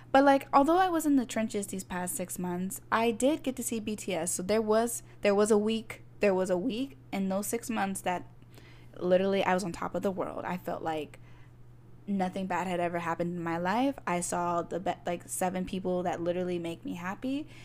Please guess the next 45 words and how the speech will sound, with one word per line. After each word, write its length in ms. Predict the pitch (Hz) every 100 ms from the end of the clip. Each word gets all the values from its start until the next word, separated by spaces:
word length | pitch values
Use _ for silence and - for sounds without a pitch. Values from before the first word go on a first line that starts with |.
| -
and 140 | 190
y'all 160 | 185 180
can 160 | 170
clown 300 | 170 185 277
me 100 | 285
on 160 | 277 269
it 120 | 262
if 140 | 202 180
you 120 | 175
want, 340 | 185 226 277 - - -
but 140 | 202
it 80 | 247
was 100 | 214
a 80 | 165
great 340 | - 175 160
time. 380 | - 165 143 - -
I 140 | 294
think 280 | 320 302 269
you 60 | 262
just 200 | 269 -
ha-, 100 | -
you 140 | 247
just 160 | 302 -
have 260 | 214 208 -
to 100 | -
go 420 | 156 135 - 214 - - -
to 100 | -
a 40 | 180
B 140 | 175
T 140 | 156 190
S 100 | -
concert. 400 | - 214 - -
You 120 | 196
have 180 | 285 285
to 80 |
go 120 | 254 240
to 140 | 240
a 60 | 208
concert 400 | - 202 202 190
that's 180 | 185
a 40 | 185
lot 280 | 175 170 226
of 80 | 196
fun. 300 | - - 175
Like, 160 | 180